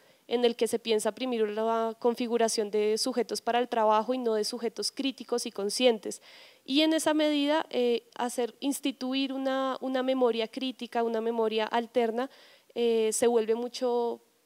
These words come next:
más difícil en la medida en la que no hay procesos de formación críticos. Mm, el tercer apartado serían las memorias al margen.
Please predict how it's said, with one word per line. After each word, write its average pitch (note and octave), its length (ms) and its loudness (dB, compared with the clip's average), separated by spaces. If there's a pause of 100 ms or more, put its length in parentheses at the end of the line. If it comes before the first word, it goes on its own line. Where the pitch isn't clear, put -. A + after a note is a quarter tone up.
(160)
más A#3 200 -2
difícil C4 520 -4
en B3+ 100 -2
la A#3 80 -4
medida A3 240 -2
en G#3 80 -8
la A3+ 80 -4
que B3 100 -6
no A#3+ 140 0
hay G#3+ 80 0
procesos G#3+ 420 -6
de A3+ 100 -6
formación A3 460 -6
críticos. - 640 -4 (1200)
Mm, B3 400 -8
el B3+ 180 -10
tercer C4 340 -4
apartado B3 500 2
serían B3 480 2
las A#3+ 400 4
memorias B3+ 540 6
al B3+ 140 2
margen. A#3+ 420 2